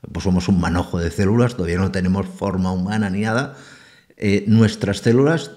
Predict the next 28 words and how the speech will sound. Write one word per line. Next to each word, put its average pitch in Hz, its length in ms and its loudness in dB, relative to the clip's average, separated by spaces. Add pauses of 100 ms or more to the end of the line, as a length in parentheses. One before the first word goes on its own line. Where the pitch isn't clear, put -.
(140)
tienen 127 300 4
la 120 140 2
capacidad 113 460 2
de 139 100 0
convertirse 117 680 2
en 104 120 2
cualquier 82 420 -4
cosa, - 380 -4 (340)
desde 98 380 4
una 104 160 4
neurona, 131 760 2 (240)
aquí 95 220 -2
en 95 80 0
la 92 80 -2
cabeza, 113 460 -2 (300)
a 98 280 2
una 107 280 6
uña 98 320 4
de 90 140 0
pie. - 320 -12 (200)
Es 98 80 -4
decir, 98 280 -4
son 131 220 2
células 135 400 0
que 101 100 -2
se 90 120 -4
pueden 98 280 -2
convertir 92 920 -4